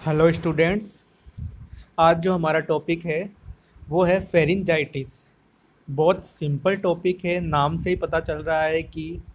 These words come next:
किसका ये इन्फेक्शन या इन्फ्लेमेशन है, Pharynx का। ठीक है, Pharynx क्या होती है? जो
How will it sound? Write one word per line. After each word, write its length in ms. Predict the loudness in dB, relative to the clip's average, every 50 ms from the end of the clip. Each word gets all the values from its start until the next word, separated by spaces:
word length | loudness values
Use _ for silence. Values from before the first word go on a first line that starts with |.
| _ _ -20 _ -14 -14 -14 -14 -12 _
किसका 640 | -4 -4 -4 -4 0 0 2 2 2 0 -2 -6 -10 -14 -10
ये 320 | -4 -2 0 0 0 -2
इन्फेक्शन 640 | -4 -6 -6 -6 -6 -6 -4 -4 -4 -4 -4 -6 -6
या 120 | -4 -4 -4
इन्फ्लेमेशन 720 | -4 -6 -4 -2 -2 -2 0 -2 -6 -6 -6 -6 -6 -4
है, 200 | -4 -6 -6 -8 -8 -14 -20 -20 -20 -20 -20 -16 -14 -10 0
Pharynx 460 | 4 4 6 6 6 2 2 -2 -4
का। 160 | -8 -6 -6 -6 -6 -10 -18 _ _ _ _ _ -18 -12 -4
ठीक 140 | -2 -2 -2
है, 60 | -2 -6 -8 -16 -18 -18 -18 -2 2
Pharynx 460 | 4 6 6 6 6 4 2 -2 -2
क्या 160 | 0 2 2
होती 300 | 2 2 0 -2 -4 0
है? 260 | 0 0 0 -2 -8 -14 _ _ _ -20 -20 -20 _ _ -10 -8
जो 420 | -4 2 6 6 6 6 4 -2